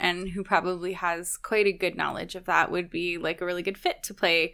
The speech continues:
some kind of royalty. And I think that that's what they were looking for, was someone who, where they didn't have to, like, worry about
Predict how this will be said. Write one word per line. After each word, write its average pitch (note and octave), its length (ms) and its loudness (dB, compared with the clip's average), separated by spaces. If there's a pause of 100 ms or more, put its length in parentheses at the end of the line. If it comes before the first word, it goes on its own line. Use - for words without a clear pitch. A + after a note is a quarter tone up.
(280)
some G#3+ 240 2
kind G3 240 2
of E3 80 -4
royalty. E3+ 580 0
And F3 240 -2 (320)
I F#3+ 80 0
think F#3+ 200 2
that F3+ 100 -10
that's F3+ 220 6
what F3+ 100 -2
they E3+ 120 -2
were D#3 120 -2
looking F#3 300 -4
for, D#3 220 -4
was D#3 180 -4
someone D#3+ 260 -6
who, E3+ 220 -8
where D#3+ 180 -2
they E3 160 0
didn't F3 400 -6
have F3 220 -2
to, F3+ 100 -8
like, E3 240 -6
worry F3 220 -2
about E3 240 -4